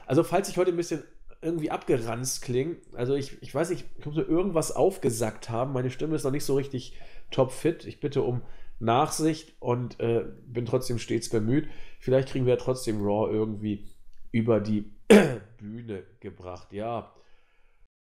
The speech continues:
Ach Gott, Lesnar kommt, Lesnar lässt über Heyman was erzählen.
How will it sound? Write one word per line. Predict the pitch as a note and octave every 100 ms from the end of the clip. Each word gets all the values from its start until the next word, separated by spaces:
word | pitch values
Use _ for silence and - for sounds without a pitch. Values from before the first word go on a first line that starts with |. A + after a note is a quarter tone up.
| _ _ _ -
Ach | A2+ -
Gott, | G#2+ G2+ - G#2+
Lesnar | C3+ D3+ C#3 -
kommt, | C3 C#3 D#3 - - - - - - - -
Lesnar | A#2+ C3+ C3 B2+ A#2+ A#2 G#2+ - - - - - -
lässt | A#2 A#2+ - B2
über | A2
Heyman | A#2 B2+ A2+
was | A2+
erzählen. | G2+ G2+ C3+ D3 D#3